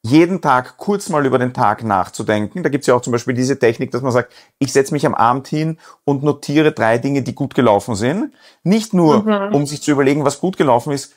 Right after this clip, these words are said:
Speaker 1: sondern auch, um den Fokus darauf zu lenken, am nächsten Tag, was schreibe ich in mein Notizbuch und deswegen sich mehr auf die positiven Dinge zu fokussieren.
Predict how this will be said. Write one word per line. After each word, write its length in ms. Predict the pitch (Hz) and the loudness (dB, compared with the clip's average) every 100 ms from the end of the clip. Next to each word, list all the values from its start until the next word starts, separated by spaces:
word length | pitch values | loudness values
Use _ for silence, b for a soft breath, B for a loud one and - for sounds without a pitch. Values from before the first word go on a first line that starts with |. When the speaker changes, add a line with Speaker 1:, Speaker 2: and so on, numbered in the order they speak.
| _ | _
Speaker 1:
sondern 420 | - 143 147 143 | -2 0 0 0
auch, 400 | - 123 170 - | 2 4 2 -2
um 100 | 147 | -8
den 140 | 135 135 | -6 -6
Fokus 560 | - 175 190 - 165 | -4 -2 0 0 -2
darauf 260 | 135 120 110 | 0 0 0
zu 140 | - | -2
lenken, 320 | 117 110 110 - | -2 -2 -4 -2
am 160 | 110 | 0
nächsten 440 | 113 147 - 156 123 | 2 0 -4 -8 -2
Tag, 380 | 110 98 - b b b | 0 0 -2 b b b
was 240 | 117 127 | -4 -2
schreibe 320 | - 113 120 | 0 0 0
ich 100 | 139 | -4
in 140 | 131 120 | -6 -2
mein 320 | 110 107 95 _ _ _ _ | -2 -2 -8 _ _ _ _
Notizbuch 600 | 127 123 170 - 147 156 | -4 -2 -4 -4 0 0
und 180 | - 127 | 0 0
deswegen 320 | 127 147 131 | 0 0 -2
sich 160 | 120 120 | -2 0
mehr 220 | 117 120 | 2 4
auf 80 | 131 | 2
die 80 | 127 | 0
positiven 540 | 120 117 123 113 107 | 0 0 -2 -6 -4
Dinge 200 | 147 185 | -4 -4
zu 120 | - | -4
fokussieren. 680 | 110 107 107 - 110 170 294 | -4 -2 -2 0 2 2 -2